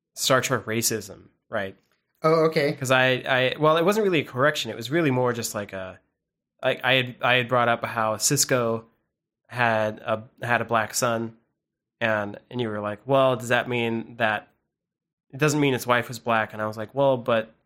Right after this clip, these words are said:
Speaker 2: No, I think that was Phil that was trying to say that.
Speaker 1: Oh, well, anyway, um, no, it, uh, the, uh, yeah, the email, like, Daniel sent in an email, and he was like, "No, no, Sisko had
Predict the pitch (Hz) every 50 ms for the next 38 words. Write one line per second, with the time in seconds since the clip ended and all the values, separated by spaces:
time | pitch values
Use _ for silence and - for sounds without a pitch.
0 | _ _ _ _ _ _ _ _ _ _ _ _ _ _ _ _ _ _ _ _
1 | _ - 165 165 165 160 180 180 202 180 143 131 - - - 160 160 151 143 127
2 | 120 - - 131 120 117 - - - - - - - - 156 147 143 131 120 117
3 | 110 - - - 131 127 120 113 113 - - - 143 139 131 113 101 95 92 -
4 | - 131 123 117 113 107 104 98 95 98 101 _ _ _ _ _ _ - 139 135
5 | 120 113 - 131 - _ _ _ - 143 131 120 117 117 139 139 139 - - _
6 | _ - - - - - - - 160 139 107 107 120 135 - 170 170 170 170 156
7 | 147 139 131 - - 131 123 120 127 143 143 143 139 131 - - 135 127 127 127
8 | 123 - 127 123 120 117 110 113 113 113 110 107 110 101 113 139 139 127 117 110
9 | 101 98 95 95 - - 139 127 - - 117 107 104 101